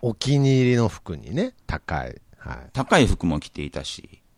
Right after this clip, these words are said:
Speaker 1: 高い服も着ていた。はい。
Speaker 2: えー、仲間もいたし、おばさんの。
Speaker 1: ああ、おばさんの仲間もいて、なんかちょっとね、なんか二人でニヤニヤしてた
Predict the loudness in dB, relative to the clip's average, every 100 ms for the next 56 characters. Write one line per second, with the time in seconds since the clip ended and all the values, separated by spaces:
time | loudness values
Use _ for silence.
0 | _ -18 -18 -8 -8 -8 -12 -20 -20 -18
1 | -18 -16 -12 -14 -14 -16 -12 -6 -6 -6
2 | -10 -20 _ _ _ _ _ _ _ _
3 | _ _ _ _ 0 2 2 0 0 0
4 | -2 0 4 4 6 6 6 4 2 -2
5 | -2 -2 -4 -4 -4 -6 -10 -14 _ _
6 | _ _ _ _ _ _ -2 -2 -2 -4
7 | -6 -4 0 2 4 6 6 6 4 0
8 | -4 -6 -4 -6 -8 -10 -10 -10 -8 -4
9 | -4 -6 -8 -4 -2 0 -2 -2 -2 -2
10 | 0 -2 -6 -14 -14 -12 -10 -10